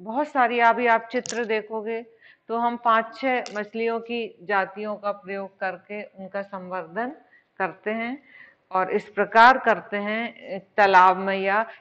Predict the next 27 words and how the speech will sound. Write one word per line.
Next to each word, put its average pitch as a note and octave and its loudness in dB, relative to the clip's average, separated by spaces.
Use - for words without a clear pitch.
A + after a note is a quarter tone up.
कि A3+ -4
जो A#3+ 2
अलग-अलग B3+ 4
जातियों A3 2
की A3+ -10
मछलियां G#3 -6
हैं G#3+ -6
वो G#3+ -6
अलग-अलग G3 -2
भोजन F3 -6
लें। F3 -10
कुछ A3+ -8
मछलियां G#3 -4
ऊपरी G3+ -8
सिरे G3+ -6
से G3+ -10
भोजन F#3+ -8
लेंगी, F#3+ -8
कुछ G3+ -6
बीच G#3+ -4
से G#3+ 0
लेंगी F#3 -2
और F#3 -2
कुछ - -12
नीचे F#3+ 0
से F#3+ -4
लेंगी। E3 -8